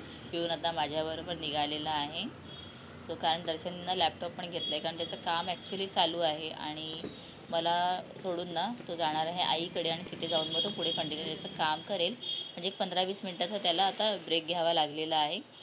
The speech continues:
आणि तसं त्याने आधीच सांगून पण ठेवलेलं. So चलो, आता इथे ना मी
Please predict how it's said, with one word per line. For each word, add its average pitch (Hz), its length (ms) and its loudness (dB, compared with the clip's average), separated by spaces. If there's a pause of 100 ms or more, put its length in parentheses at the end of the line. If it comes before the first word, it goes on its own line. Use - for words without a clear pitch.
(260)
आणि 180 200 0
तसं 190 140 0
त्याने 196 220 2
आधीच 185 320 2
सांगून 160 360 -6
पण 196 180 -4
ठेवलेलं. 165 460 0 (840)
So 156 340 -4 (140)
चलो, 202 220 -2 (720)
आता 170 180 -4
इथे 170 240 -2
ना 175 160 -2
मी 175 260 -4